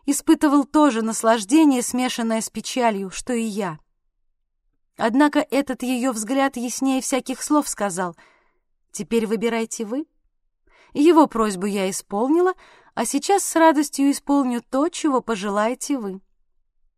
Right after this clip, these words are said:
После такого одобрения его милость подошел к фортепиано, посмотрел ноты и вскоре поставил перед ней песню, которую я последнее время не раз брала в руки и перечитывала, ибо в моих мыслях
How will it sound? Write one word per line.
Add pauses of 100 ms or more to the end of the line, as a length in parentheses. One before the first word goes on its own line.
После
такого
одобрения
его
милость
подошел
к
фортепиано, (460)
посмотрел
ноты
и
вскоре
поставил
перед
ней
песню,
которую
я
последнее
время
не
раз
брала
в
руки
и
перечитывала, (420)
ибо
в
моих
мыслях